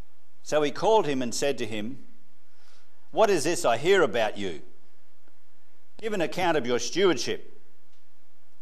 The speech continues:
for you can no longer be a steward." So he got the sack. All right?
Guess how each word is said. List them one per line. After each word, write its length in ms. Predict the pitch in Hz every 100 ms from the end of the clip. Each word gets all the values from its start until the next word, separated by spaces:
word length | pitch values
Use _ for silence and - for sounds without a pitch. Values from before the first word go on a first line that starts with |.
| -
for 100 | -
you 140 | 139 147
can 180 | 127 127
no 180 | 160
longer 540 | 151 147 143 131 127 117 - - -
be 120 | 131
a 60 |
steward." 420 | 113 - 135 95 69 - - - - - - - - - - -
So 60 |
he 40 | 107
got 140 | 113
the 60 | -
sack. 320 | - 90 - - - - - - - - - -
All 60 |
right? 180 | 95 117